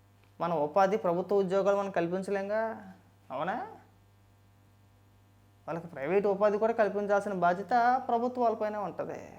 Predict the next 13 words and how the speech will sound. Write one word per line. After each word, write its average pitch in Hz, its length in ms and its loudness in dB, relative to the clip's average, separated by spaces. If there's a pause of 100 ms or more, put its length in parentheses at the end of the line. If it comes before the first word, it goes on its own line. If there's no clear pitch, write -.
(360)
ప్రైవేట్ 170 280 0
ఉద్యోగాలు 190 340 2
కల్పించాలి 180 500 0
ప్రభుత్వం 175 400 -2
పైన 185 120 -2
ఉంటుంది, 170 320 -4
కానీ, 185 400 -4 (480)
ఆ, 156 640 0 (540)
మనం 175 180 2
అడ్డ-, 160 280 2
ఆ, 151 400 2
అడ్డదిడ్డంగా 185 480 0
మనం 202 200 0